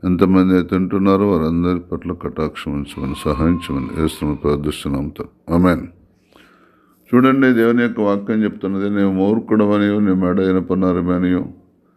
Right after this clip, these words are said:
నీ నుదురు ఇత్తడిదని ఎరిగి ఉండి" అని రాసింది. దేవుడు ఈ మూర్ఖపు లోకంలో మనం ఉన్నాం. మూర్ఖులకు, ఈ తరం వారికి, మూర్ఖులు అంటే అర్థమైంది, "నేను పట్టిన కుందేలకు మూడే కాళ్ళు" అంటారు.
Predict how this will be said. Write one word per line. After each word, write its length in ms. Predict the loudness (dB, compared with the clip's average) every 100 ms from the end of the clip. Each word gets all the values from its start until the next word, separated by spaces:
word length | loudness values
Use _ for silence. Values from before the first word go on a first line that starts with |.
| _ _ _ _ -4
నీ 120 | 0
నుదురు 380 | 2 4 4 2
ఇత్తడిదని 600 | 0 0 0 2 2 0 -2 -6 -8 -4
ఎరిగి 320 | 0 2 2
ఉండి" 340 | 2 4 4 4
అని 420 | 0 -14 -16 -10
రాసింది. 480 | -8 -8 -10 -14 -16 _ _ _ _ _ _ _ _ _ _ _ _ _ -20 _ _ _ -4
దేవుడు 720 | 4 6 6 6 4 4 2 0
ఈ 40 |
మూర్ఖపు 840 | 0 0 -2 -2 -2 -2 -4 -4
లోకంలో 580 | -2 -2 -2 -2 0 0
మనం 340 | 0 2 2 2
ఉన్నాం. 360 | 2 0 -2 -6 -20 -20 -6
మూర్ఖులకు, 840 | 0 2 2 0 2 2 0 -4 -12 -20 _ _ _ _ _ _ _
ఈ 80 | -4
తరం 440 | 0 2 4 4 2
వారికి, 220 | 0 -4
మూర్ఖులు 400 | -4 -4 -2 -2
అంటే 200 | -2 -2
అర్థమైంది, 420 | -2 -2 0 0
"నేను 220 | 0 -2
పట్టిన 440 | -2 -4 -2 -2 0
కుందేలకు 440 | 0 0 0 0
మూడే 420 | 2 2 4 4
కాళ్ళు" 340 | 2 0 -2 -4
అంటారు. 360 | -6 -14 -18